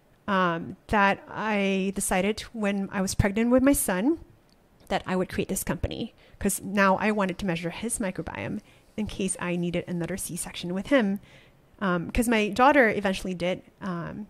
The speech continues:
have eczema, despite, um, what I did, but it was very mild, thankfully. So I think s-, some of what I did probably mitigated her, um, her symptoms. And she has some food sensitivities. Um,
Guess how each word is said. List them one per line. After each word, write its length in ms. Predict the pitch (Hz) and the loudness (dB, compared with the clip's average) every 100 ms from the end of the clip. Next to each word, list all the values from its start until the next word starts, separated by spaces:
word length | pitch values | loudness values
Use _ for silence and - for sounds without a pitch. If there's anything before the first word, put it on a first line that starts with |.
| _ - | _ -4
have 200 | 208 196 | -4 -4
eczema, 460 | 175 180 160 196 - - - - _ | -6 -4 -4 -6 -8 -20 -20 -20 _
despite, 460 | 214 - 175 170 - _ _ - | -8 -6 -2 -4 -4 _ _ -6
um, 420 | 180 175 - 214 | -4 -4 -6 -8
what 200 | 202 190 | -2 0
I 80 | 175 | 0
did, 380 | 170 156 240 233 | -2 -2 -2 6
but 200 | 240 208 | 6 8
it 60 | 214 | 4
was 140 | 190 | 2
very 220 | 185 185 | 2 2
mild, 460 | 185 156 190 262 - - | 2 0 2 0 -2 -4
thankfully. 400 | 190 - 220 240 | -4 -2 0 0
So 140 | 240 | 2
I 40 | 202 | 0
think 320 | - 240 226 | 2 0 0
s-, 160 | - - _ | -10 -14 _
some 160 | - 240 | 0 6
of 140 | 220 | 6
what 80 | 190 | 6
I 80 | 180 | 4
did 220 | 170 165 | 0 -2
probably 340 | - 170 170 175 | 0 0 -2 0
mitigated 600 | 170 170 160 170 170 185 | -2 -2 -2 0 -2 -4
her, 500 | 202 165 160 165 175 - - - - _ - | -2 -2 -2 -4 -6 -12 -20 -20 -20 _ -6
um, 480 | 196 175 156 - - - - - | 0 0 0 -4 -10 -14 -16 -2
her 140 | 233 | 0
symptoms. 680 | - 175 165 220 285 - - - - - - - _ - | 0 -2 0 2 2 0 -6 -14 -20 -20 -20 -20 _ -4
And 480 | 233 220 214 214 180 | 2 4 4 0 -2
she 160 | - 233 | -2 -2
has 100 | - | 2
some 160 | 269 | 2
food 180 | - 262 | 4 0
sensitivities. 1000 | - 233 233 220 196 196 196 208 - - _ - - _ _ _ - | 0 0 0 0 2 2 2 0 -4 -10 _ -20 -20 _ _ _ -2
Um, 600 | 220 196 180 175 175 214 | 2 4 4 0 -4 -8